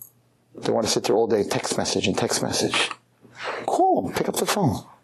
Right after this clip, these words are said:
"Hi, how are you?" What does "Hi, how are you" in a text message do for you?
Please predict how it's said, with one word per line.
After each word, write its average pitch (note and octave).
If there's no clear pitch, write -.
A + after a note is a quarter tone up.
"Hi, -
how C#3
are F3
you?" A2
What -
does -
"Hi, G3
how E3
are D#3+
you" D3
in B2
a -
text -
message G#2+
do A2+
for -
you? G2